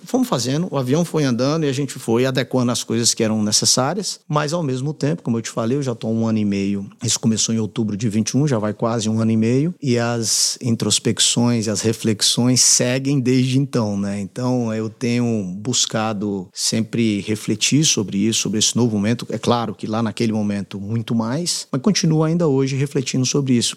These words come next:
E te digo uma coisa: ao final dessa experiência, não sei quando ela termina, mas ao final dessa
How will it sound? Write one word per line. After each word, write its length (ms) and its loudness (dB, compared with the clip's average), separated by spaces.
E 80 2
te 120 2
digo 220 4
uma 120 2
coisa: 540 -2
ao 140 4
final 420 0
dessa 200 -2
experiência, 760 0
não 160 -4
sei 200 0
quando 220 -2
ela 140 -2
termina, 480 2
mas 240 -2
ao 60 2
final 380 2
dessa 420 -2